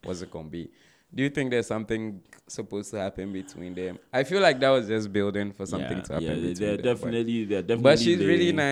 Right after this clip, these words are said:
Speaker 1: nice. I don't want her to have chaos in her life, <laughs> man. This guy's chaos.
Speaker 2: But the thing is that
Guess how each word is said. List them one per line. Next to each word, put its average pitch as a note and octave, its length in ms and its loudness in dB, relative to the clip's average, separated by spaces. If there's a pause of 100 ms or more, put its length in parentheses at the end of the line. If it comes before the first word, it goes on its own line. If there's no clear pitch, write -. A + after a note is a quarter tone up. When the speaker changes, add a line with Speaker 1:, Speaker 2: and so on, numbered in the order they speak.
Speaker 1:
nice. G#2+ 140 -2
I A2+ 80 4
don't C#3 160 0
want B2 180 0
her G#2+ 180 0
to - 180 -12
have A2 260 -4
chaos G2 280 -2
in F#2+ 100 -10
her F#2 120 -10
life, - 360 -2
<laughs> - 40 -14
man. C2+ 380 -10 (320)
This F#2+ 160 -10
guy's F#2+ 320 0
chaos. - 340 -12
Speaker 2:
But F3 240 0
the F3 100 0
thing A#3 200 -6
is A#2 180 0
that G#2+ 400 2